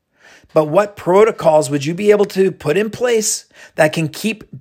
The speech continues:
dentistry and preventive healthcare affordable and yet time efficient while reducing the risk to your tribe and your extended family of patients?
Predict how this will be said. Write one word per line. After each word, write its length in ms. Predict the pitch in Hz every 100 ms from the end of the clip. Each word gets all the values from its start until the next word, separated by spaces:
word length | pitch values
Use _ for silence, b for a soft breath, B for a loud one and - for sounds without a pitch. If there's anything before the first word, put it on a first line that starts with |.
| _
dentistry 760 | 151 160 208 196 - 220 240 220 B
and 200 | - 147
preventive 600 | 151 127 151 175 196 202
healthcare 500 | 175 208 208 165 151
affordable 840 | 151 135 - 151 170 190 233 262 254 _ _ b b -
and 180 | 147
yet 280 | 165 202 208
time 400 | - 180 214 226
efficient 560 | 208 - 131 - 135 135 b b b -
while 220 | 139 143
reducing 560 | 139 139 156 196 - 190
the 100 | 180
risk 320 | 185 185 -
to 120 | - 151
your 440 | 147 143 147 139
tribe 500 | - 170 175 180 143
and 120 | 135
your 140 | 131 127
extended 500 | - - 170 151 127
family 520 | 160 165 165 139 120
of 160 | 120
patients? 720 | - 160 156 123 110 - -